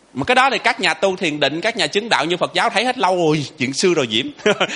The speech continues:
Anh nói thằng nào khiếp người ta chứ Phật giáo với chuyện nó quá nhỏ, đúng không nè? Ờ, chuyện đó Đức Phật cũng thấy chứ đừng nói ai. Rồi, à, ông ta là một người không bao giờ được lãnh giải Nobel bởi vì những cái phát minh của ông ta, những cái lý thuyết vật lý vũ trụ của ông ta không ai chứng minh được.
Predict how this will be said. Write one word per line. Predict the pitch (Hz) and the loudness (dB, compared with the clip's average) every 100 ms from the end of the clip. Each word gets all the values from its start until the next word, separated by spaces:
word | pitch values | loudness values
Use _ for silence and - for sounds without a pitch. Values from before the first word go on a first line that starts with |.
| 214 | -6
Anh | - 240 | -4 -2
nói | 240 285 | 2 2
thằng | 247 170 | 2 2
nào | 135 120 | 2 2
khiếp | 269 - | -2 0
người | |
ta | - 170 | 0 0
chứ | 220 208 | -2 -2
Phật | 147 - | -4 0
giáo | 190 330 | 2 2
với | - 214 | 0 -2
chuyện | 131 160 | -2 -2
nó | 262 | 0
quá | 285 349 | 2 2
nhỏ, | 330 147 269 | 2 0 0
đúng | 254 247 | 2 2
không | 233 | 4
nè? | 196 175 - - - | 2 0 -6 -20 -2
Ờ, | 175 170 | 2 4
chuyện | 127 131 139 | 2 0 2
đó | 202 196 143 - - | 2 2 -2 -14 -6
Đức | - | 0
Phật | 143 131 | 0 0
cũng | 135 | -4
thấy | 175 170 | -2 0
chứ | 202 | 0
đừng | 165 127 | 0 0
nói | 170 | 0
ai. | 143 135 - - - | 0 -2 -6 -18 -2
Rồi, | 147 175 143 - - - - _ | 2 4 2 -4 -18 -20 -20 _
à, | - 156 160 156 151 151 151 151 151 151 151 - - | 0 2 4 4 2 0 -2 0 0 0 -2 -4 -2
ông | 190 208 | -2 2
ta | 202 190 | 2 4
là | 185 | 2
một | 151 - | 0 0
người | 156 | 2
không | 208 214 | 2 2
bao | 214 | 2
giờ | 185 151 | 2 2
được | 143 156 | 0 0
lãnh | 185 214 | 0 0
giải | 147 | -2
Nobel | 214 185 175 160 | 0 0 0 0
bởi | 185 | 0
vì | 170 | 2
những | 131 190 | 0 -2
cái | 233 220 | -2 -2
phát | 226 247 220 | 0 -2 0
minh | 180 | -2
của | 156 190 | 0 -2
ông | 190 | 0
ta, | 165 160 | 0 2
những | 135 156 | 0 -2
cái | 202 | -2
lý | 208 233 | 0 -2
thuyết | 254 262 - | -2 -4 -4
vật | 139 160 | -4 0
lý | 180 | 0
vũ | 233 143 | 0 -4
trụ | - 113 | 0 -2
của | 131 170 | 0 -2
ông | 170 | -2
ta | 160 151 151 170 - | 0 0 0 -4 -6
không | - 202 | -2 2
ai | 196 | 2
chứng | 254 277 | 2 2
minh | 233 | 2
được. | 170 139 - - | 2 0 -4 -20